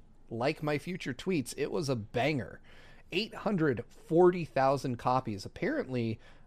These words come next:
uh, from a dollars perspective, according to Jeff Grubb, mopping the floor with Metroid Prime and making it the best introductory month for any game in the Metroid series, which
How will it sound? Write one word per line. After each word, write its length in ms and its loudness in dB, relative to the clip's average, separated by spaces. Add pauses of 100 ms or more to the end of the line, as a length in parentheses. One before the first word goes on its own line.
uh, 220 2
from 220 0
a 160 2
dollars 640 6
perspective, 680 -6
according 260 0
to 80 -2
Jeff 260 0
Grubb, 240 2
mopping 440 0
the 60 -4
floor 440 4
with 200 -2
Metroid 400 0
Prime 500 0 (340)
and 120 0
making 300 0
it 160 -2
the 140 -2
best 540 0
introductory 640 0
month 300 -4 (640)
for 420 4 (180)
any 320 2
game 380 0
in 100 -6
the 40 -6
Metroid 440 -2
series, 480 -4
which 340 -10